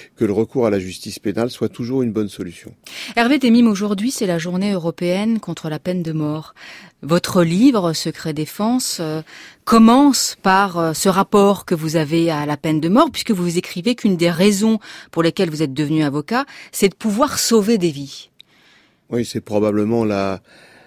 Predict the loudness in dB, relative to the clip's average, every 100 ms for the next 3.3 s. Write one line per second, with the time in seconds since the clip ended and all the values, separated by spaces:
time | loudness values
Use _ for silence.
0 | _ _ -10 -8 -6 -8 -6 -6 -6 -8
1 | -8 -4 -2 -4 -4 -6 -6 -6 -6 -8
2 | -10 -10 -10 -6 -6 -4 -6 -6 -8 -4
3 | -4 -2 -2